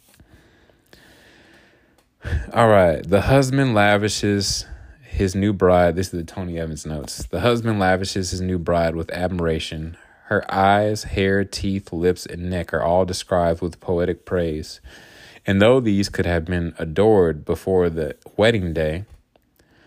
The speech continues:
on the wedding night, even her breasts receive her husband's praise.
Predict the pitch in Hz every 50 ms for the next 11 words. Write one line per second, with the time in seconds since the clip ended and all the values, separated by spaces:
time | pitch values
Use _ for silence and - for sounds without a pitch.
0 | _ _ _ - - 95 92 90 87 82 82 92 95 92 87 85 85 95 104 110
1 | 98 90 - - 98 104 104 104 98 101 107 104 87 80 90 87 85 80 - -
2 | 87 80 - - 92 87 - 85 80 78 - 92 87 85 - 87 87 85 - -
3 | - - 87 82 78 73 73 80 - - -